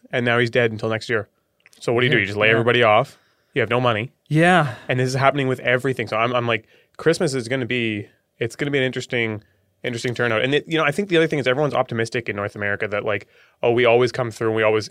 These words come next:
Speaker 1: everything just kinda works out." Like,
Speaker 2: Mm-hmm.
Speaker 1: yes, they're running out of siding right now, but eventually they'll catch up and we'll get back to normal. I don't foresee that happening. I think it's going the other way around.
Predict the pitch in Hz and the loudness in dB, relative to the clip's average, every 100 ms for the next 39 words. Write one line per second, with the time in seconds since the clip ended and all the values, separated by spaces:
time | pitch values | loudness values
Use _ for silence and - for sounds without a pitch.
0 | - 143 147 135 - 123 110 107 - 104 | -4 0 0 -2 -4 -2 0 -2 -2 -4
1 | 92 _ _ - 135 131 139 143 135 135 | -4 _ _ -4 -2 2 2 2 -2 2
2 | 131 123 120 117 120 117 101 104 110 113 | 0 2 0 2 0 -2 -2 -2 -2 -2
3 | 135 131 135 131 123 127 120 107 107 107 | -2 -2 -2 -2 2 0 2 2 0 0
4 | 107 104 98 98 - 98 90 87 _ _ | -6 -4 -4 -6 -8 -8 -8 -10 _ _
5 | _ _ _ _ - 123 175 170 151 175 | _ _ _ _ -6 -2 0 2 0 -2
6 | 170 - 127 120 117 170 120 113 151 151 | -6 -4 0 2 2 2 2 2 0 0
7 | 120 117 110 107 101 110 147 - | 0 2 2 2 2 2 0 -4